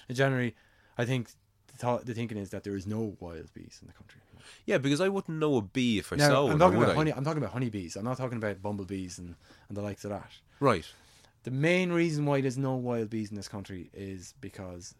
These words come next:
Speaker 1: some English prick brought his hive over on holidays uh, to his summer house in the west of Ireland, and his hive was infested with what's called Varroa destructor.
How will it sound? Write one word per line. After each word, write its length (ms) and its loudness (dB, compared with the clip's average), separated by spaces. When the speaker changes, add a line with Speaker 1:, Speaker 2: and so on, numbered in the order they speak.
Speaker 1:
some 420 -6
English 540 -10
prick 400 -16
brought 280 -2
his 200 -8
hive 280 -8
over 380 -14
on 160 -8
holidays 600 -12
uh, 260 -10
to 120 -14
his 100 -10
summer 260 -6
house 480 -16
in 100 -14
the 60 -12
west 260 -8
of 80 -14
Ireland, 400 -16
and 160 -10
his 220 -12
hive 300 -8
was 120 -16
infested 580 -14
with 220 -14
what's 180 -16
called 400 -14
Varroa 400 -14
destructor. 580 -20